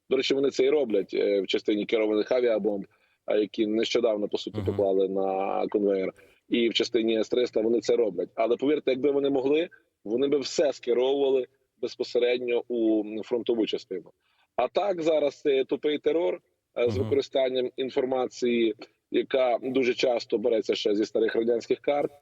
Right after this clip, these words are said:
Speaker 1: про те, що там колись була військова частина, чи був, е, склад зброї,
Speaker 2: Мгм.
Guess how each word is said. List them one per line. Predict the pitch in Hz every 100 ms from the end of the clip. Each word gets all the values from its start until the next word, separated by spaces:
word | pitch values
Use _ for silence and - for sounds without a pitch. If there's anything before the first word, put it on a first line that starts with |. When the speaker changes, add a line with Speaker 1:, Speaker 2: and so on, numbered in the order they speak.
| _ _
Speaker 1:
про | -
те, | 113
що | -
там | 110
колись | - 120 107
була | 104 107
військова | 104 - 107 104
частина, | 113 104 143 135 117
чи | 104
був, | 92 95 98
е, | 101 101
склад | - - 98
зброї, | 98 127 143 127 107
Speaker 2:
Мгм. | 107 107